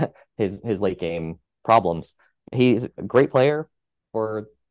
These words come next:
like you said, for, you know, forty-two minutes or something like that. And a very, uh, uh, at the end of this game, when they fumbled the, the final play, it wasn't, but it, he has a history of being a really good player when you need a basket with two seconds left as well. It's just, like, that range from, like,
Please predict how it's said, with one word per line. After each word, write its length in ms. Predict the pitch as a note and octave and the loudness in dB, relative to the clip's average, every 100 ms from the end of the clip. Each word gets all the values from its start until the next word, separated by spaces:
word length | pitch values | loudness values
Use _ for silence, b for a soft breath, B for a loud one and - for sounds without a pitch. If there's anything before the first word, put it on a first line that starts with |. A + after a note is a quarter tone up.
| _ _ | _ _
like 160 | G2 G2 | -8 -6
you 40 | |
said, 300 | G#2 A#2+ E2+ - | -4 -4 -4 -8
for, 100 | F2+ | -10
you 160 | - | -8
know, 180 | F2 - _ - | -10 -12 _ -2
forty-two 720 | G#2+ G2+ G2+ _ _ - G#2+ | 0 2 -2 _ _ 0 2
minutes 280 | G#2+ G#2+ G2 | 2 0 -2
or 80 | F#2+ | -4
something 240 | G#2+ G#2+ | -2 -2
like 180 | F2+ F2 | -2 -4
that. 260 | C#2 D#2+ - _ _ _ | -6 -8 -10 _ _ _
And 100 | A2 | 0
a 40 | A2+ | 4
very, 200 | B2+ - A#2+ | 6 4 2
uh, 120 | - - _ _ - | 0 -2 _ _ 0
uh, 260 | A2 F#2+ - _ | 0 0 -6 _
at 100 | A#2 | -4
the 80 | A#2 | 0
end 80 | B2+ | 0
of 60 | A2 | 0
this 160 | D#3 | 0
game, 380 | A2 G2 G2+ G#2 | 0 -2 -2 -6
when 160 | - G2+ | -4 -2
they 80 | G2 | 0
fumbled 420 | B2 G#2 G#2 F2+ | 0 0 0 0
the, 300 | G2 F#2+ F2+ | 0 0 -2
the 80 | G#2 | -6
final 280 | G2 F#2+ E2 | -4 -4 -2
play, 180 | B2+ C3 | 0 0
it 80 | |
wasn't, 240 | F2+ G2 G2+ | 0 -6 -6
but 100 | G2 | -6
it, 180 | G2 A#2 | -8 -6
he 80 | |
has 120 | G2 G2+ | -6 -4
a 40 | |
history 400 | A2 F#2+ - A2 | -4 -6 -6 -6
of 40 | |
being 120 | G#2 A2 | -2 0
a 40 | |
really 160 | A#2 A#2 | 0 -2
good 120 | G#2+ | -4
player 240 | A#2+ A#2 | -2 -2
when 120 | A2 | -4
you 80 | A2 | -6
need 380 | G#2 G#2+ A2 A2+ _ - | -8 -10 -12 -12 _ -10
a 80 | G2+ | -4
basket 420 | G2+ A2+ - A2+ | -2 -4 -6 -4
with 140 | A2 - _ _ _ _ _ | -4 -8 _ _ _ _ _
two 200 | - B2+ | -16 -6
seconds 320 | C3+ B2 B2+ | -2 0 0
left 240 | - - - - | 2 2 0 -10
as 140 | A2 | -2
well. 300 | C#3 D3 E2 | 2 2 0
It's 180 | F#2 - | -6 -10
just, 300 | - G#2+ - | -10 -8 -4
like, 240 | G#2 F2+ | -4 -2
that 200 | G2 G#2+ | -2 -2
range 360 | G#2 B2 A2 - | -2 -4 -6 -6
from, 120 | F#2+ | -8
like, 220 | F2+ F2 | -6 -8